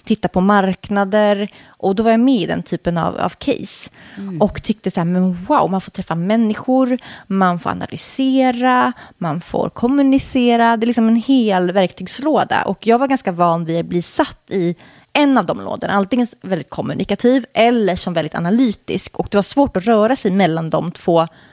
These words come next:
Speaker 2: Mm.
Speaker 1: lådorna. Men som investerare så kan man ju faktiskt göra det.
Speaker 2: Använda båda.
Speaker 1: Ja, man kan
Speaker 2: Mm.
Speaker 1: använda båda. Och det tyckte jag var väldigt intressant. Och det var då jag fick upp ögonen för att man faktiskt kunde bli investerare och göra det på heltid.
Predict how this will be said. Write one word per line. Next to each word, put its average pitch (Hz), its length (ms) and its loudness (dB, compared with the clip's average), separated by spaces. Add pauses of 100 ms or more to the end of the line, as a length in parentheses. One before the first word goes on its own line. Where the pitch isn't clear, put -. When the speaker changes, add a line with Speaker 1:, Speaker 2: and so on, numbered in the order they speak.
Speaker 2:
Mm. 220 120 2
Speaker 1:
lådorna. 233 460 4
Men 220 200 2
som 214 220 -2 (340)
investerare 220 760 4
så - 120 -6
kan 214 140 2
man 190 100 2
ju 196 40 0
faktiskt - 380 -4
göra 262 320 4
det. - 300 -2
Speaker 2:
Använda 180 280 2
båda. 175 400 -2 (180)
Speaker 1:
Ja, 269 300 2
man 294 120 -2
kan 285 60 2
Speaker 2:
Mm. 254 100 6
Speaker 1:
använda 196 220 6
båda. 180 420 2 (300)
Och - 480 2
det 285 180 2
tyckte 247 240 -2
jag 180 60 4
var 175 100 -2
väldigt 175 140 -4
intressant. - 800 -4
Och 208 180 2
det 202 100 2
var 190 240 0
då 285 240 4
jag 190 100 2
fick - 140 -6
upp - 160 -6
ögonen 185 480 2
för - 140 -8
att - 100 -6
man 175 100 -4
faktiskt 175 280 -8
kunde 185 200 0
bli 254 560 4
investerare - 520 -2
och - 80 0
göra 180 300 0
det - 220 -4 (100)
på 190 60 -6
heltid. 185 440 -4